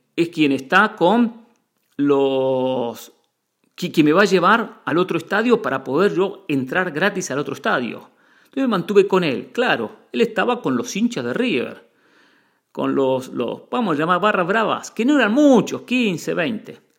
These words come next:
Entonces me mantuve en ese grupo, con todos ellos. No conocía a nadie, solo a este muchacho, que era un muchacho que, de esos muy,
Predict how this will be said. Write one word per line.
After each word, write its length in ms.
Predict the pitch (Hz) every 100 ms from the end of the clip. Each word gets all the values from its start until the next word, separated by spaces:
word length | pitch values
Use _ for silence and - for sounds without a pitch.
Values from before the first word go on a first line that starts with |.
| _
Entonces 220 | _ -
me 80 | 262
mantuve 360 | 233 214 262 233
en 60 |
ese 180 | 190 175
grupo, 460 | 185 247 - - - _ _ _
con 220 | - 147 147
todos 320 | 185 135 -
ellos. 440 | 104 107 - - -
No 140 | 269
conocía 360 | 165 127 139 190
a 20 |
nadie, 480 | 233 208 190 - - _ _
solo 220 | - 170
a 40 |
este 140 | 151 165
muchacho, 480 | 180 185 233 233 220
que 80 |
era 240 | 220 233 240
un 60 |
muchacho 380 | 175 156 214 170
que, 480 | 151 151 - - _ _ _ _ _
de 140 | - 180
esos 180 | 185 160
muy, 960 | 170 165 147 131 123 110 113 - _